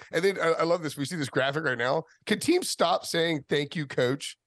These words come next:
when they fire somebody after one year? Can we stop those tweets, please? I mean, but yeah, like, wh-, why are we surprised? I, I don't know. The Texans are a mess. They're gonna be a mess.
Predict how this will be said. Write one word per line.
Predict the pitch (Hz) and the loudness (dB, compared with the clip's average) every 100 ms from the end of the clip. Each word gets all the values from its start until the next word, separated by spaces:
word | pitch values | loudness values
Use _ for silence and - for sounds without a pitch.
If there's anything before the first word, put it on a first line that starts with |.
| _ | _
when | 135 165 | -2 0
they | |
fire | 143 139 139 | 2 2 2
somebody | 143 151 143 139 | 2 0 0 0
after | 147 | -2
one | 123 117 127 | -2 0 0
year? | 117 117 131 - _ | 0 -2 -2 -6 _
Can | 277 | 2
we | 359 | 2
stop | - 160 156 | 2 2 2
those | 151 139 | 0 -2
tweets, | - 147 147 160 | 0 0 0 -2
please? | 151 165 160 | -2 -2 -2
I | |
mean, | 170 180 160 - | -2 0 -4 -4
but | 220 | -4
yeah, | 214 - 123 | 0 -2 -2
like, | 165 170 | -2 -2
wh-, | - 185 - 208 | -2 -2 -2 -2
why | 180 226 | 0 2
are | 254 | 2
we | |
surprised? | - 180 190 165 170 | 0 0 0 2 0
I, | 170 | 0
I | 196 | -2
don't | 143 | -2
know. | 110 | -6
The | |
Texans | 123 170 196 180 | -2 -2 -2 0
are | |
a | 135 | 2
mess. | 127 123 - - - _ | 4 2 0 -12 -20 _
They're | 135 | -2
gonna | 143 160 | 0 0
be | 151 | 2
a | 135 | 0
mess. | 120 117 110 | 2 0 -2